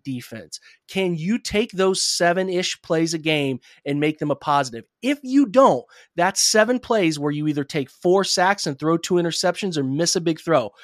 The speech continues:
or whatever variable you want. You take two sacks, you throw two picks, you miss four throws, you don't extend drives. Or those seven plays, you hit five of them and you win the game. It's, it's literally the N F L is a s-, is a shrunk down margin for error league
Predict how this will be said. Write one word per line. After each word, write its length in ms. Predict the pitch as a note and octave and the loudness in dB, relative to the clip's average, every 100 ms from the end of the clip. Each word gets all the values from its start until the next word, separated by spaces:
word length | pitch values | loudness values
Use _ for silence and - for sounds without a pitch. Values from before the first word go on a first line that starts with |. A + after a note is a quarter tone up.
| - - | -16 -2
or 140 | D#3 | 0
whatever 340 | D3+ D3+ G3 | 2 2 2
variable 480 | G#3 G3 F#3+ F3+ E3+ | 2 4 4 4 4
you 100 | E3 | 2
want. 200 | D#3 C3 | 0 -2
You 40 | F2 | -4
take 300 | - F3 - | -6 -6 -4
two 160 | G3 | -6
sacks, 320 | E3+ F3+ F3 | -2 0 0
you 80 | - | -2
throw 180 | - E3+ | 0 0
two 200 | E3+ E3+ | 0 -6
picks, 320 | - F#3 - | -8 -8 -6
you 60 | C#3 | -4
miss 260 | C#3 D#3+ | -2 -2
four 240 | - D#3+ D#3 | -2 -2 -2
throws, 320 | D#3 D3 C3 | 0 -2 -2
you 80 | C3 | -2
don't 180 | C#3 C#3+ | -4 -4
extend 320 | - D3 C#3 | -6 -6 -2
drives. 380 | C#3 C3 A2+ - - - - | -2 -2 -6 -14 -20 -16 -2
Or 320 | D#3 D#3 D3+ - _ | 2 4 2 -6 _
those 220 | D#3 E3 | 0 2
seven 220 | F#3+ F3+ | 2 0
plays, 320 | F#3 F#3+ F3+ E3+ | 0 0 0 0
you 80 | |
hit 320 | G3 - D4+ - | -4 -4 -6 0
five 280 | F3+ D3+ C#3+ | 2 2 0
of 100 | D3+ | -4
them 160 | E3+ | -2
and 100 | F3 | -2
you 120 | F3 E3 | -4 -2
win 240 | F3+ G#3 | 0 0
the 60 | F3+ | -4
game. 120 | G#3 | -4
It's, 240 | G#3 G#3+ - - _ _ - | -4 -4 -6 -10 _ _ -6
it's 280 | A#3 - F3+ | -4 -4 0
literally 500 | F#3+ A#3 C#4 D4 C#4 | 2 4 2 0 0
the 200 | A#3 G3+ | 0 0
N 80 | |
F 180 | G#3 - | 0 -2
L 240 | G3 E3+ F3 | 2 2 2
is 240 | E3 D#3 - | -2 -6 -4
a 140 | D#3+ | -4
s-, 400 | D3 - - - - | -4 -4 -4 -6 -2
is 180 | E3 | -2
a 80 | D#3 | 0
shrunk 640 | - - - F#3 G3+ C4+ - | -2 -2 -4 0 0 0 0
down 340 | G3 F3+ F3 | 2 2 2
margin 500 | E3 D#3+ F3 F3 F3+ | 2 4 4 2 -2
for 180 | F3 D#3 | -4 -4
error 300 | D#3+ D#3+ D#3 | -2 0 2
league 400 | D3+ D3 C3+ | 2 2 0